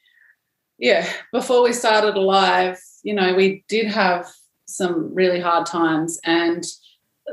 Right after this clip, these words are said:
the hard time hit, and I think it was a day where it was like, "No."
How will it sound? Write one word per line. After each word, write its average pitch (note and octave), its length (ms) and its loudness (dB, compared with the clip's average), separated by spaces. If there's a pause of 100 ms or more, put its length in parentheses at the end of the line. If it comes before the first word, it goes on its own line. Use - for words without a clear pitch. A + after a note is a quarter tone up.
(160)
the F#3+ 140 4
hard G3 280 2
time F3+ 240 0
hit, C4 400 0 (380)
and G3 180 4
I F#3 240 0
think F#3+ 180 0
it - 60 -4
was F#3 160 -2
a - 60 -2
day E3 440 0 (420)
where F3+ 120 -2
it E3 60 -4
was D#3+ 160 -8
like, E3+ 280 -2 (180)
"No." F3+ 340 -4